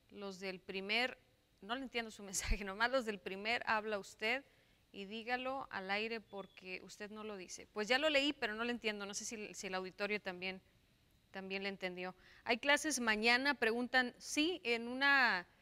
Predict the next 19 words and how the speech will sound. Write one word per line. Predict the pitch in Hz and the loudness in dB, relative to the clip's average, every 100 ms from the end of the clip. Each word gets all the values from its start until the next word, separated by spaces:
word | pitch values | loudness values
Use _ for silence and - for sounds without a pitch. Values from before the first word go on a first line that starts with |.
| _ _ - | _ _ -14
eh, | 185 185 175 175 175 180 - _ - | -8 -4 -4 -4 -6 -8 -12 _ -10
en | 220 | -4
las | 220 226 | -2 -2
escuelas | 233 269 269 302 311 - _ _ _ _ _ _ | -2 2 4 4 0 -8 _ _ _ _ _ _
cuyo | - 233 220 | -6 -2 0
calendario | 226 220 220 240 285 | 2 4 6 6 4
es | |
de | 269 | 2
doscientos | 233 214 262 262 247 214 | 2 0 -2 0 0 0
días, | 240 285 | 0 0
sí | - 240 | 0 -2
hay | 220 | -2
clases, | 262 294 254 | 2 2 0
se | 208 | -4
suspende | 190 202 - 226 233 | -6 -10 0 2 2
el | 240 | 0
Consejo | 214 196 208 214 | 0 -8 -8 -4
Técnico | 208 196 196 208 | -2 -2 -4 -6
Escolar, | 202 220 254 269 | -4 4 4 4